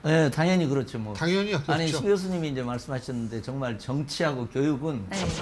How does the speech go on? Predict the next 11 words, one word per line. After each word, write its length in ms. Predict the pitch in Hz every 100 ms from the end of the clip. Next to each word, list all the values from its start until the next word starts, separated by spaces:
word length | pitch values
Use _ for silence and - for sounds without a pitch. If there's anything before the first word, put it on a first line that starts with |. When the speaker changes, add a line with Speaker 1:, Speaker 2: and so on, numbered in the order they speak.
| - 117
Speaker 1:
온 280 | 165 220
국민이 520 | 175 185 170 156 123 117 - -
전문가시잖아요. 720 | - 117 147 139 120 - 170
Speaker 2:
전문가예요. 520 | 196 143 117 117 92 95 127
Speaker 1:
예, 40 |
Speaker 2:
예. 360 | 131 120 107 104
Speaker 1:
그런데 440 | 135 131 151 123 - - - - - - - 139
교육 240 | 175 220
문제에 1200 | 226 214 202 196 190 185 180 175 170 170 170 165 147
관해서도 640 | 147 165 165 165 151 165
사실상 920 | 170 202 202 240 - 190 175 160 147